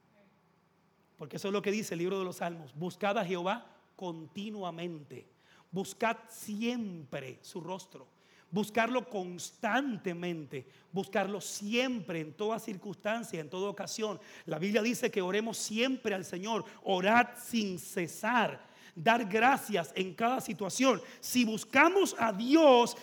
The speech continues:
y lo hacemos constantemente, estaremos mejor preparados para enfrentar los desafíos de la vida. Este es un, este es un mensaje que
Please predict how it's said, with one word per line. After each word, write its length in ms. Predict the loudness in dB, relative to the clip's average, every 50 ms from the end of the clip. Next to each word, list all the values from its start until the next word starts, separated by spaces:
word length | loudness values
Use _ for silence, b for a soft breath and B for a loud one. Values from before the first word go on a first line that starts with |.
| B B
y 100 | 2 4
lo 100 | 6 6
hacemos 440 | 6 6 6 6 6 6 4 2 B B B B _ _
constantemente, 1800 | 6 8 8 8 6 4 -4 -6 4 8 8 10 10 8 6 6 6 6 6 8 8 8 8 8 8 6 6 6 8 10 10 8 6 0 -14 -16 -2 0
estaremos 480 | 0 0 2 2 4 4 4 4 2
mejor 300 | 2 2 2 2 2 2
preparados 720 | 2 2 2 4 4 6 6 8 6 6 4 0 -4 B B B B B _
para 180 | -2 -2 -2
enfrentar 400 | -2 -2 -6 -8 -6 -4 -4 -4
los 100 | -2 -4
desafíos 440 | -4 -4 -6 -6 -6 -6 -6 -6 -6
de 100 | -6 -6
la 100 | -6 -6
vida. 280 | -8 -8 -10 -14 -16 -20 _ _ _ _ _ _ _ _ b b b b b b b b _ _
Este 240 | -6 -6 -4 -4 -4
es 60 | -6
un, 180 | -4 -6 -8 -8 -10
este 180 | -10 -6 -4 -4
es 60 | -4
un 60 | -4
mensaje 420 | -6 -8 -4 -2 -2 0 0 -2 -4
que 280 | -4 -4 -6 -6 -8